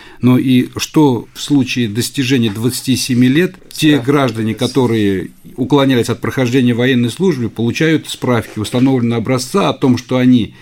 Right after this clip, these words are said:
Speaker 1: не проходили военную службу, не имея на то законных оснований.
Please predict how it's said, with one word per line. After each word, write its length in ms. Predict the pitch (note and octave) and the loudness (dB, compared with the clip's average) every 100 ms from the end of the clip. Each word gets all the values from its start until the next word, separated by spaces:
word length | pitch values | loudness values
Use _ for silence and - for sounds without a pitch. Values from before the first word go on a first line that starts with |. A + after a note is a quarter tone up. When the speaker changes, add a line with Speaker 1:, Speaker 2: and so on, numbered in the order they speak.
| - - - _ | -20 -20 -20 _
Speaker 1:
не 120 | A#2+ B2 | 0 0
проходили 580 | C3 B2+ D3+ C3+ C3 | 0 0 0 2 0
военную 480 | G#2+ B2+ B2+ A#2 B2 | 2 0 0 2 0
службу, 400 | B2 F#3+ E3+ B2 | 0 0 0 0
не 180 | A#2 B2 | 2 4
имея 220 | C3 D#3+ | 6 4
на 140 | C3 A2+ | 2 0
то 180 | D3 | -2
законных 600 | B2 A#2 - C#3 B2 - - | 0 -2 0 2 2 0 -10
оснований. 800 | A2+ G#2+ B2 A2 G2+ F#2+ F2 | -6 -2 -2 0 -2 -4 -6